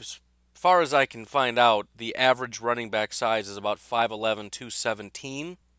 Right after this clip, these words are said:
So, five eleven, Gutekunst is dead set. You gotta be exactly that. Maybe five ten,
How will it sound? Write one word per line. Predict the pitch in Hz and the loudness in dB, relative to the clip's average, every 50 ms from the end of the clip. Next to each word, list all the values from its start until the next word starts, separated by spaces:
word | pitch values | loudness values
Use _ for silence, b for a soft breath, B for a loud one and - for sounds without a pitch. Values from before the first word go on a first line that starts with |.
| _ _ _ | _ _ _
So, | - - 131 120 113 107 | -8 -4 -2 -2 -2 -4
five | - - 175 180 185 165 | 0 4 6 6 6 6
eleven, | 165 151 156 156 143 139 123 120 120 - - _ _ _ _ - | 2 6 6 6 6 4 -2 -6 -8 -14 -16 _ _ _ _ -10
Gutekunst | - 135 139 135 - - 135 127 120 - - - | -6 -4 -4 -4 -4 -4 -4 -4 -4 -6 -8 -8
is | 110 113 110 98 90 - - _ _ _ _ _ 95 95 95 - | -8 -8 -8 -8 -10 -12 -12 _ _ _ _ _ -20 -20 -20 -6
dead | - 139 139 139 131 | 0 4 4 4 4
set. | - - - 120 107 107 104 | 2 -2 0 0 -2 -2 -4
You | 110 | -2
gotta | 113 120 117 110 | 0 0 0 0
be | 101 110 104 | -2 -6 -8
exactly | 98 95 92 90 123 131 131 131 _ - 123 117 | -6 -6 -6 -2 2 2 2 2 _ -4 -10 -4
that. | 107 110 107 107 110 b b b b b b _ | -2 0 0 0 -2 b b b b b b _
Maybe | 131 139 151 165 175 185 190 202 208 208 208 214 214 220 214 160 190 185 | -18 -14 -14 -12 -10 -10 -4 2 4 8 8 8 6 4 0 -2 -4 -6
five | 156 - - 156 147 143 143 127 - | -6 0 2 4 4 4 4 0 -4
ten, | - - 139 131 131 131 127 123 | -4 -2 0 2 2 0 -2 -6